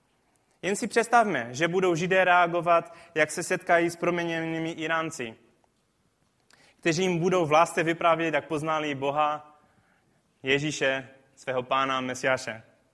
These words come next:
Představme si, jak takový Iš-, Išmaelita přijde za Židem a řekne mu: „Ze zákona jsem byl vyhnan.“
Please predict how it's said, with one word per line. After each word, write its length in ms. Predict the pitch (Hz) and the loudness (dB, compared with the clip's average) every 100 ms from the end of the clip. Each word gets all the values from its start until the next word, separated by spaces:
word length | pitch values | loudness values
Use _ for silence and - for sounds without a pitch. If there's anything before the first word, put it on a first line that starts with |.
| _ _ _ _ _ _ _ _ - | _ _ _ _ _ _ _ _ -6
Představme 560 | 214 220 247 233 233 | -4 2 2 2 -2
si, 140 | 220 226 | -4 -2
jak 220 | 208 170 | 0 0
takový 300 | 185 202 185 | -2 -4 -4
Iš-, 300 | 170 180 185 | -2 -4 -4
Išmaelita 540 | 196 202 190 190 180 | -6 -4 -2 -2 -4
přijde 280 | - 196 185 | -4 -4 0
za 140 | 170 | 2
Židem 320 | 160 165 165 151 | 2 0 0 0
a 60 | |
řekne 280 | 151 156 160 | 0 -2 -4
mu: 260 | 151 143 135 _ _ _ _ _ _ _ _ _ _ _ _ _ _ | -4 -6 -8 _ _ _ _ _ _ _ _ _ _ _ _ _ _
„Ze 140 | 139 | -6
zákona 600 | 135 151 202 226 214 208 | 0 2 2 2 2 2
jsem 220 | 202 196 175 | 0 -2 -2
byl 240 | 170 139 | 0 2
vyhnan.“ 560 | 165 180 165 117 110 | 2 2 0 -2 -6